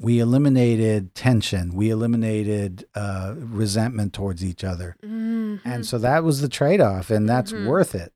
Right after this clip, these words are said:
Speaker 1: because
Speaker 2: Mm-hmm.
Speaker 1: there, because then we meet somebody that we really hit it off with, and it all works out great, and
Speaker 2: Right.
Speaker 1: it's fun, and, and then we, then we,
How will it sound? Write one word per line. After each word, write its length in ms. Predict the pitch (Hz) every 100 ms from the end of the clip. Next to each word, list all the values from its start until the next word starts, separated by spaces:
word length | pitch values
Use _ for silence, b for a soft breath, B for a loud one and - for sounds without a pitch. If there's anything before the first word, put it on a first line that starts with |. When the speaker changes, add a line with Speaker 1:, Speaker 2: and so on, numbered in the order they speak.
| _
Speaker 1:
because 400 | 110 117 120 98
Speaker 2:
Mm-hmm. 80 | 101
Speaker 1:
there, 460 | 117 120 120 120 107
because 400 | 98 104 113 95
then 380 | 123 135 123
we 140 | 113 113
meet 260 | 117 113
somebody 400 | - 117 110 104
that 220 | 98 101 - _
we 180 | 110 110
really 340 | 107 139 170 123
hit 180 | 135
it 100 | 123
off 280 | 123 120 117
with, 280 | 107 98 92 _ B B B
and 140 | - 123
it 120 | 123
all 360 | 131 139 143 135
works 340 | 127 131 -
out 200 | 131 123
great, 360 | 95 117 131 139
and 120 | 104
Speaker 2:
Right. 280 | 80 - 98
Speaker 1:
it's 120 | 95
fun, 260 | 139 135 107
and, 200 | 98 95
and 280 | 120 101 101
then 140 | 110
we, 260 | 113 113 104 B B B
then 200 | 135 147
we, 100 | 139